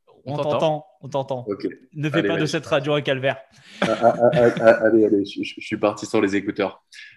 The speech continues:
Speaker 3: Euh, et du coup, euh, je faisais mes études et puis je commençais à gagner un peu d'argent avec le poker. Et, la, et justement, la passion,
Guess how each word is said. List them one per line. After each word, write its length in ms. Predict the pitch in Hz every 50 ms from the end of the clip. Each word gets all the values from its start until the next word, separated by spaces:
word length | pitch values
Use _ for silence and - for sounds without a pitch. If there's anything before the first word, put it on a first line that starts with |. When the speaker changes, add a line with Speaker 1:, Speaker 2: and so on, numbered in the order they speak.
| _ -
Speaker 3:
Euh, 680 | - 104 104 104 101 101 101 101 101 101 104 104 104 101 - -
et 100 | 101 104
du 180 | 104 101 110 107
coup, 420 | - - 135 139 143 147 131 -
euh, 760 | 104 101 101 104 101 101 101 101 101 101 101 98 101 101 101
je 100 | 95 -
faisais 220 | - 107 101 107 104
mes 160 | 107 101 104
études 380 | 101 101 - 120 127 131 127
et 60 | 110 98
puis 140 | - 107
je 60 | - -
commençais 300 | 107 101 98 - - 98
à 20 |
gagner 180 | 101 101 98 101
un 80 | 98
peu 100 | 90 104
d'argent 260 | 98 101 101 95 101
avec 140 | 98 95 - -
le 60 | 87
poker. 380 | - 98 92 - - 117 110
Et, 60 | 104 95
la, 340 | 95 95 92 92 92 - -
et 60 | -
justement, 400 | 92 - - - 104 98 104 104
la 100 | 101 98
passion, 680 | - - 95 95 - - - 110 110 104 98 95 95